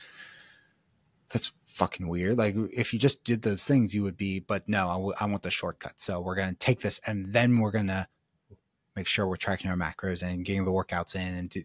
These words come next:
getting enough sleep. You're like, "What?" Like, just, just do the other things. All right. So that's what, gonna be where we wrap up, guys.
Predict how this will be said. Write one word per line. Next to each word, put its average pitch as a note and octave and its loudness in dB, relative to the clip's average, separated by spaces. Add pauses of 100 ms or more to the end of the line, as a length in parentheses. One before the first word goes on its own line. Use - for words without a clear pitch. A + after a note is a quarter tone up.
getting A#2 6
enough G2+ 2
sleep. G#2 -2
You're G2 -2
like, G2 -4
"What?" A3 2 (460)
Like, A2+ -10 (300)
just, - -2 (160)
just - -2
do B2+ 10
the G#2+ 6
other F#2+ 2
things. - -16 (1600)
All C#3+ 12
right. A#2+ 8 (140)
So - 4
that's C#3 6
what, D#3 8
gonna C#3+ 8
be C3 10
where B2 8
we A#2+ 4
wrap G#2 4
up, G#2+ 2
guys. G#2 4